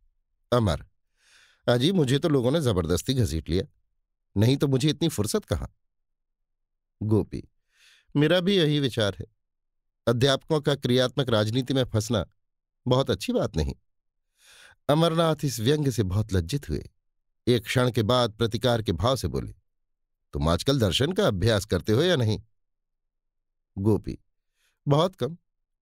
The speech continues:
इसी दुविधा में पड़ा हुआ हूं कि राष्ट्रीय सेवा का मार्ग ग्रहण करूं या सत्य की खोज में जीवन व्यतीत करूं।" अमर, राष्ट्रीय संस्थानों में सम्मिलित होने का समय अभी तुम्हारे लिए नहीं आया।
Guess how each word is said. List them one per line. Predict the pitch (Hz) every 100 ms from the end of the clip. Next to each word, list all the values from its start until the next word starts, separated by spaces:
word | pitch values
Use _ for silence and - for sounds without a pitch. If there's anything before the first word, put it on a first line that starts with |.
| _
इसी | 123 113
दुविधा | 156 135 117 151
में | 165
पड़ा | 127 123
हुआ | 143 127
हूं | 123 160
कि | 143
राष्ट्रीय | 107 - 143 139
सेवा | - 107 110
का | 107
मार्ग | 98 107 95
ग्रहण | 90 80 98 143
करूं | 160 165 107 _ - - - -
या | 302
सत्य | - 175 -
की | 170 175
खोज | 131 131
में | 131 110
जीवन | 95 104 87
व्यतीत | 76 110 123
करूं।" | 73 - - _ _ _ _ _ _ _ _ _ -
अमर, | 120 101 67 _ _ _ _ _ _ _ -
राष्ट्रीय | 73 90 - 131
संस्थानों | 123 120 - 120 127
में | 135
सम्मिलित | 120 110 123 123
होने | 120 131
का | 127
समय | 131 139 143
अभी | 123
तुम्हारे | 147 101 98 143
लिए | 165
नहीं | 175 208 240
आया। | 101 -